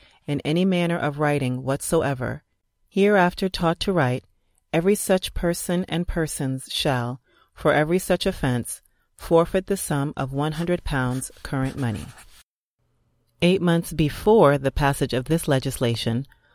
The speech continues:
on Sunday, September ninth, seventeen thirty-nine, twenty enslaved South Carolinians began what came to be known as the Stano Rebellion, or Cato's Conspiracy. They met at Stano's Bridge,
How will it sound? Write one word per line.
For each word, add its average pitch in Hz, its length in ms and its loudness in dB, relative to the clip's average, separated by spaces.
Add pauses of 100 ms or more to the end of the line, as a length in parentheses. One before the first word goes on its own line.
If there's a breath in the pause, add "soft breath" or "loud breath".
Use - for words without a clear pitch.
(220 soft breath)
on 147 160 4
Sunday, 170 480 4
September 160 480 2
ninth, 147 400 2
seventeen 160 560 0
thirty-nine, 147 600 2 (440 soft breath)
twenty 175 380 2
enslaved 156 580 2
South 147 320 2
Carolinians 139 760 2
began 151 420 0
what 180 180 -2
came 160 280 -2
to - 100 -6
be 160 140 0
known 131 340 2 (320 loud breath)
as 135 160 0
the 135 100 -2
Stano 147 460 2
Rebellion, 123 640 2 (320 loud breath)
or 135 260 4
Cato's 139 420 2
Conspiracy. - 840 -4 (880)
They 147 160 6
met 156 200 6
at 190 140 0
Stano's 165 500 2
Bridge, 127 440 2